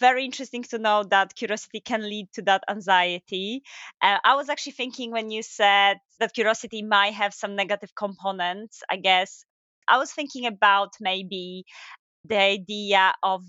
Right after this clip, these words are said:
being a bit too nosy or gossiping about other people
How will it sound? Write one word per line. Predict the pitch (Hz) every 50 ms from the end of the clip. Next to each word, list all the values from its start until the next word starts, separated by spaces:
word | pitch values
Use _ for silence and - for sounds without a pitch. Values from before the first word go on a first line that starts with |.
| 165 _
being | 214 196 196 190 196 190 185 185 190 185 -
a | - 190
bit | 190 196 185 - - -
too | - - 240
nosy | 220 220 226 220 233 262 233 - 269 285 339 381 381 - -
or | 214 226
gossiping | 208 185 226 226 - - - 240 - 294 277 277
about | 269 240 269 269 262 254
other | - - 247 233 262 277 277
people | - - 277 277 269 - - 285 269 285 302 339 392